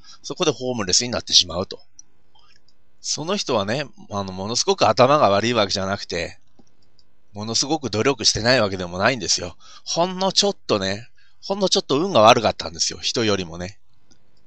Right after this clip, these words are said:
それでホームレスになってしまったと。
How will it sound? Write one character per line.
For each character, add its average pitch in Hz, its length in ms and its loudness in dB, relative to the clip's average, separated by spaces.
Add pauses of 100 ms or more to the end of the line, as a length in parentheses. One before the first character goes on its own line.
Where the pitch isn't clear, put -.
(420)
そ - 140 -6
れ 180 100 -2
で 190 120 2
ホ 156 180 0
ー - 20 0
ム 117 120 0
レ 101 60 0
ス - 80 -2
に 139 100 -4
な 101 80 0
っ - 20 -4
て - 100 -8
し - 140 4
ま 92 120 -6
っ - 40 -18
た - 160 -8
と。 - 160 -14